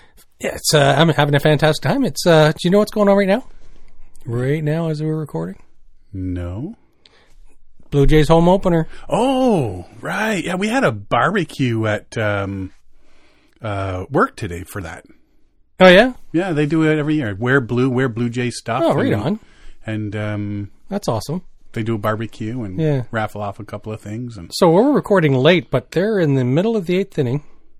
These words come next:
Speaker 1: It's four three for Blue Jays playing the
Speaker 2: Really?
Speaker 1: Detroit Tigers.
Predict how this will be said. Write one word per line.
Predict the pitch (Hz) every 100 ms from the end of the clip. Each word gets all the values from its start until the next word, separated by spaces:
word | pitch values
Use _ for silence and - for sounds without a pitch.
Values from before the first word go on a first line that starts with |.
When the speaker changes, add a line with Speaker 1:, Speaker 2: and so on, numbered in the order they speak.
| - -
Speaker 1:
It's | 147 - - - -
four | 139 196
three | - 147 175 208
for | - 120 110
Blue | 101 156
Jays | 147 95 98 - - - - -
playing | 156 151
the |
Speaker 2:
Really? | - -
Speaker 1:
Detroit | 170 151
Tigers. | 135 139 117 104 -